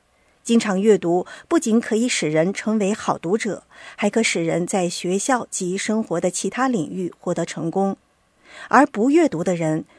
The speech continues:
不仅无法获得文化知识，还会在获取新技能和教育方面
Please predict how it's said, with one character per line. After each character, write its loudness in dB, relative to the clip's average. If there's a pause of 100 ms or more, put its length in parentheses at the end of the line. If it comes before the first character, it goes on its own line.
(120)
不 6
仅 2
无 2
法 -2
获 0
得 2
文 -2
化 -6
知 -2
识， -2 (300)
还 4
会 2
在 4 (180)
获 4
取 -4
新 2
技 -2
能 0
和 -2
教 0
育 -4
方 -4
面 0